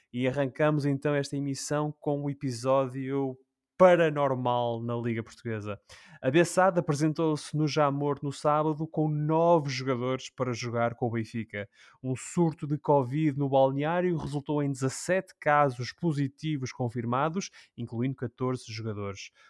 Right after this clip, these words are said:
O presidente da Bessade, Rui Pedro Soares, disse após o jogo que o clube pediu o adiamento da partida a meio da tarde de sábado,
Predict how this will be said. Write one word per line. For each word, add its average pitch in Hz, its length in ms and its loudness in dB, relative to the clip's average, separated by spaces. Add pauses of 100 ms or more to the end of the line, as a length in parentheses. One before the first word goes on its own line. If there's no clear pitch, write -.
(120)
O 113 80 -10
presidente 131 380 -2
da 139 60 0
Bessade, 180 440 0
Rui 151 160 -2
Pedro 135 200 -4
Soares, 147 720 -2
disse 190 240 -2
após 139 340 0
o 127 80 -4
jogo 190 460 -4
que - 100 -14
o 156 60 -8
clube 170 300 -8
pediu 180 460 2
o 190 60 2
adiamento 151 380 0
da 127 100 -2
partida 120 600 -2
a 123 80 -4
meio 139 480 0
da 120 100 -2
tarde 113 320 -2
de - 60 -16
sábado, 156 640 -2